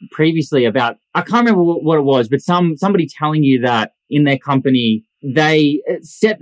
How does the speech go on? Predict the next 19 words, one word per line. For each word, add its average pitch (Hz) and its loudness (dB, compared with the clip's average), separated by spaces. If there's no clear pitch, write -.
they 196 2
set 240 -2
things 208 2
up 175 0
in 160 2
such 151 -2
a 143 0
way 131 2
so 139 -4
that 147 0
they 143 0
can 147 -4
try 147 -2
a 151 0
whole 156 -2
bunch 139 0
of 123 0
different 131 -2
technologies, 120 -4